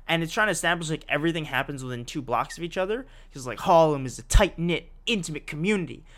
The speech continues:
I'm like, "Fucking Harlem is big." Like, it's funny, you took the small section of New York City and tried to make it seem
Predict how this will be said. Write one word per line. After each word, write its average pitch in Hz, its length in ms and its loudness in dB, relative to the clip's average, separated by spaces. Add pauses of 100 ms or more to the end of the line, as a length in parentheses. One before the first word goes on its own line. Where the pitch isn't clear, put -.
(140)
I'm 170 140 -6
like, 156 180 -6
"Fucking - 520 2
Harlem 202 560 6
is 123 140 -2 (260)
big." 151 580 4 (640)
Like, 165 440 0 (280)
it's 208 220 0
funny, 240 260 -2
you 170 140 2
took 269 180 -2
the 185 100 0
small 185 400 0
section 214 340 -4
of 175 80 -2
New 170 60 0
York 170 180 -2
City 170 220 0
and 156 80 -2
tried 160 240 2
to 160 60 -4
make 143 240 -2
it 147 80 -8
seem 131 360 -8